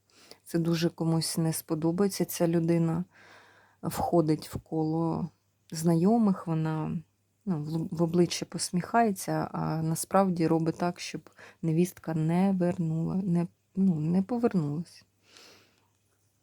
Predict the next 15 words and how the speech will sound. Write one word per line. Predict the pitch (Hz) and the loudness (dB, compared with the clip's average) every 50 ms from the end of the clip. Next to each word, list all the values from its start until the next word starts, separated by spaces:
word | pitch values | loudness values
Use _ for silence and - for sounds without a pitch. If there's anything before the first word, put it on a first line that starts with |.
| _ _ _ _ _ _ _ _ _ _ _ _ _ _ - - | _ _ _ _ _ _ _ _ _ _ _ _ _ _ -8 -2
От. | 170 160 160 156 151 - - _ _ _ _ _ _ _ _ _ _ _ _ - _ _ _ - - _ _ _ - _ _ _ _ _ _ _ | 0 2 2 2 0 -2 -8 _ _ _ _ _ _ _ _ _ _ _ _ -20 _ _ _ -20 -20 _ _ _ -20 _ _ _ _ _ _ _
Так | - 190 165 - | -10 -10 -10 -10
що | - - - - 185 180 175 - _ | -10 -14 -10 -6 -6 -8 -8 -10 _
так. | - 165 165 165 - - _ _ _ _ _ _ _ _ _ _ _ _ _ _ _ _ _ _ _ - _ _ _ - - _ _ _ - _ _ _ - - - - _ | -8 -6 -4 -6 -8 -10 _ _ _ _ _ _ _ _ _ _ _ _ _ _ _ _ _ _ _ -20 _ _ _ -20 -20 _ _ _ -20 _ _ _ -20 -20 -20 -20 _
Просто | _ - 226 - - - | _ -12 -10 -10 -8 -10
повторимо | 190 - - 180 170 - - - 180 170 165 165 156 156 160 170 | -12 -6 -6 -6 -6 -6 -10 -6 -4 -4 -2 -2 -2 -4 -4 -4
ще | - - - - | -6 -8 -10 -10
пізніше | - - - 165 156 170 165 160 151 151 - - - | -12 -6 -6 -4 -2 0 0 0 -2 -4 -6 -10 -12
переглянути. | - _ - - 170 165 156 165 170 175 185 185 170 170 180 - - 165 175 - - _ - - - - _ _ _ | -14 _ -10 -8 -8 -8 -6 -4 -2 0 0 0 0 -2 -4 -8 -10 -10 -10 -10 -12 _ -20 -20 -20 -20 _ _ _
Загалом | - - 175 160 170 180 180 202 214 214 | -4 -4 0 2 2 4 4 6 6 6
на | 196 175 | 6 6
майбутнє | 165 160 160 160 156 160 170 185 190 - 185 165 156 | 4 4 2 0 -2 0 -2 -2 -2 0 -2 -2 0
вийшло, | 156 165 170 - - - 160 | 0 0 0 -2 -4 -8 -8
що | 160 - - - - 160 156 156 - - - | -6 -4 -6 -2 -2 0 0 0 -2 -4 -8
буде, | 160 156 165 160 170 185 180 185 170 160 160 196 196 | -8 -6 -4 -2 0 2 4 4 2 2 0 -4 -8